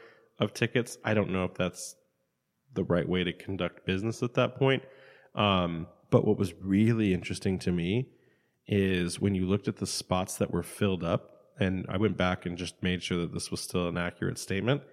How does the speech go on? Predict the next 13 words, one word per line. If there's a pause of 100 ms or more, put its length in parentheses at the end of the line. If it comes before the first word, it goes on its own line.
(600)
every
single
one
of
the
most
ex-,
like,
expensive
field
seats,
the
suites,